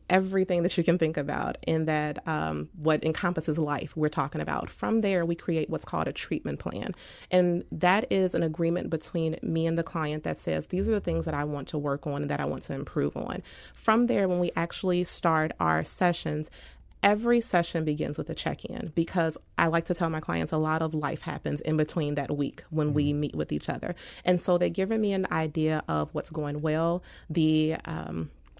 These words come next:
Speaker 1: coping skills and things that we're talking about, and some of the, the changes in management of symptoms. We're checking in to see what's going well, what's still challenging for them. And then from there, I always come in with a little bit of an idea of what we're gonna work on for that day.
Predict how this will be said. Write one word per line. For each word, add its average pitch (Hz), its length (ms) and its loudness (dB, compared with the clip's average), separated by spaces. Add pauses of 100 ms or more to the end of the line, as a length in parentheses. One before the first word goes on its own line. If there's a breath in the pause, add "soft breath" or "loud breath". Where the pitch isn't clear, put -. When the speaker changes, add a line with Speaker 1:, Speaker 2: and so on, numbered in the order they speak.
(260)
Speaker 1:
coping 185 340 4
skills 175 300 4
and 170 100 -2
things 175 220 0
that 175 100 0
we're 170 100 2
talking 175 320 -2
about, 170 300 -2
and 165 120 -2
some 165 200 -4
of 160 160 -2
the, 156 340 0 (280 loud breath)
the 160 320 6
changes 170 360 0
in 160 120 2
management 165 420 0
of 156 80 -2
symptoms. 170 500 -2
We're 160 60 2
checking 160 320 -2
in 160 120 -2
to 160 60 -4
see 165 240 -4
what's 185 240 -4
going 180 300 0
well, 160 240 0
what's 156 160 -4
still 151 180 -2
challenging 175 560 -2
for 196 180 -4
them. 202 280 -2 (380 loud breath)
And 170 200 4
then 170 220 2
from 165 280 -4
there, 175 420 4
I 165 100 2
always 165 340 2
come 160 220 -4
in 156 260 0
with 156 180 0
a 165 40 -2
little 160 180 2
bit 160 120 2
of 156 100 -2
an 151 60 -2
idea 147 400 -2
of 147 160 -4
what 147 160 -2
we're 151 80 0
gonna 147 180 -4
work 139 220 -4
on 143 160 -4
for 151 160 -6
that 143 220 -6
day. 135 280 -4